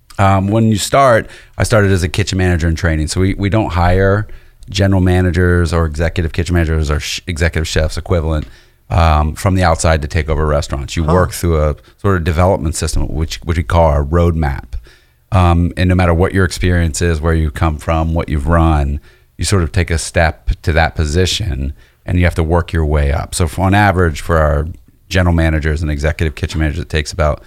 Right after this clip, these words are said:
Speaker 1: four to five years to get to that position through the training and development of the, uh,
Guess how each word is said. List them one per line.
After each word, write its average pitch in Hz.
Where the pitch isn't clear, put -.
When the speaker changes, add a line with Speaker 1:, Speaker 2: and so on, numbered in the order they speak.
Speaker 1:
four 101
to 90
five 80
years 82
to 78
get 78
to -
that 80
position 78
through 80
the 78
training 76
and 69
development 73
of 76
the, 76
uh, 73